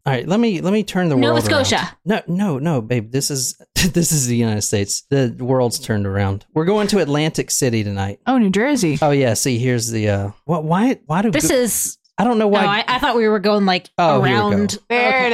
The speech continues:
Speaker 3: it
Speaker 2: Ah,
Speaker 3: is.
Speaker 1: I don't know why they
Speaker 2: alrighty.
Speaker 1: start me like that, man. Why do they start it like that?
Speaker 2: I don't know.
Speaker 1: Like, they should always start with America front and center. I mean, it's, like, the most important,
Speaker 2: Uh,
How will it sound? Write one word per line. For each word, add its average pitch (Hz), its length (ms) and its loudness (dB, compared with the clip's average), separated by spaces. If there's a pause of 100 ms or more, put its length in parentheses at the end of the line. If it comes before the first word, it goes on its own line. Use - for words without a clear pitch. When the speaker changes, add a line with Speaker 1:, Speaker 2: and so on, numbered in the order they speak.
(180)
Speaker 3:
it - 40 2
Speaker 2:
Ah, 220 380 2
Speaker 3:
is. 202 80 -2
Speaker 1:
I 214 100 2
don't 269 140 2
know 214 160 2
why 208 160 2
they 180 160 2
Speaker 2:
alrighty. 180 180 2
Speaker 1:
start 175 260 2
me 123 200 0
like 107 220 -2
that, 98 300 -2
man. 113 360 -8
Why 143 140 0
do 180 120 2
they 170 140 0
start 143 320 -2
it 117 100 -2
like 120 160 -16
that? - 80 -4
Speaker 2:
I 262 220 0
don't 202 420 -2
know. 165 400 0 (160)
Speaker 1:
Like, 170 140 0
they 220 100 2
should 214 180 0
always 214 400 2
start 175 400 0
with 151 140 -2
America 139 540 0
front 139 300 -4
and 127 80 -4
center. 160 280 0
I 117 60 2
mean, 120 140 0
it's, - 140 -2
like, 185 140 -2
the 185 80 -2
most 165 240 0
important, 160 500 0
Speaker 2:
Uh, 262 360 0